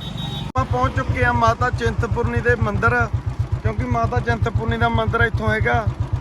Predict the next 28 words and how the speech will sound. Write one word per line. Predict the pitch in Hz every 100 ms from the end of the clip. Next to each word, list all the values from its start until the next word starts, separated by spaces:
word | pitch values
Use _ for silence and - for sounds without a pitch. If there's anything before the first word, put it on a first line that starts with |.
| -
ਦਸ | 190 180
ਕੁ | 220 214
ਕਿਲੋਮੀਟਰ, | 220 220 220 226
ਯਾਨੀ | 226 226
ਕਿ | 226
ਪਹਾੜਾਂ | 233 233 240 233
ਦੀ | 196
ਯਾਤਰਾ | 220 214 220
ਸ਼ੁਰੂ | 196 233
ਹੋ | 196 185
ਗਈ। | 226 240 - - - -
ਨੈਣਾ | - 214 240 247
ਦੇਵੀ | 247 254 254
ਤੋਂ | 254 254 254 240 - - - - - -
ਸੌ | 220 233
ਕੁ | 247
ਕਿਲੋਮੀਟਰ, | 262 247 247 247 247 254 247 233 -
ਅਨੰਦਪੁਰ | 220 220 220 214
ਸਾਹਿਬ | 233 240
ਤੋਂ | -
ਸੌ | - 240
ਕੁ | 226 -
ਕਿਲੋਮੀਟਰ | - 240 - 151
ਮਾਤਾ | 233 233 -
ਚਿੰਤਪੁਰਨੀ | 151 151 147 - 147
ਦਾ | - 240
ਮੰਦਿਰ | 233 196 226
ਹੈ। | 233